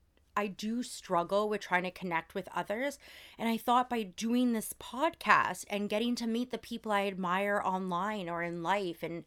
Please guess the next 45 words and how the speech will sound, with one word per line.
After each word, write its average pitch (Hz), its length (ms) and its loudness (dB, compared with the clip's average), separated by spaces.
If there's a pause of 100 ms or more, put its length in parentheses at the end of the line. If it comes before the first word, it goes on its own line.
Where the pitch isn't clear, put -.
(380)
you 185 120 -4
know, 190 120 2
business 233 600 0
owners 196 600 0
and 190 120 -4
just 208 300 -6 (420)
people 240 360 -2
that 196 120 4
are 190 140 4
inspiring, 196 800 0
that 175 180 -2
I 190 180 4
could 196 200 -8
be 190 120 -6
able 185 180 -4
to 190 120 -12
connect 165 640 -6
with 170 160 -8
them - 260 -2
and 180 80 -2
I 180 100 0
could 190 300 -8
learn 208 220 0
about 196 300 0
their 185 160 0
stories 190 640 -4
and 180 120 -6
we 190 100 -8
could 180 280 -10
bond, 170 640 -2
and 185 100 -6
it 170 80 -4
would 185 140 -2
be 190 100 -4
a 185 80 2
way 180 380 0 (420)
to - 140 -2
grow 175 680 2 (320)
and 196 120 0
to 196 80 2
challenge 185 640 2
myself 160 600 0
and 180 160 -2
would 170 220 -4
really 190 460 -2